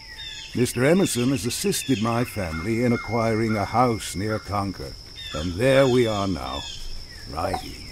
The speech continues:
and living like philosophers, which is to say, with little,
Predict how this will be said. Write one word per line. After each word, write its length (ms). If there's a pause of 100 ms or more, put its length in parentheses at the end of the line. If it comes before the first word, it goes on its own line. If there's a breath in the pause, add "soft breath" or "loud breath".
and 160
living 420
like 200
philosophers, 920 (300)
which 420
is 260
to 120
say, 460
with 260
little, 540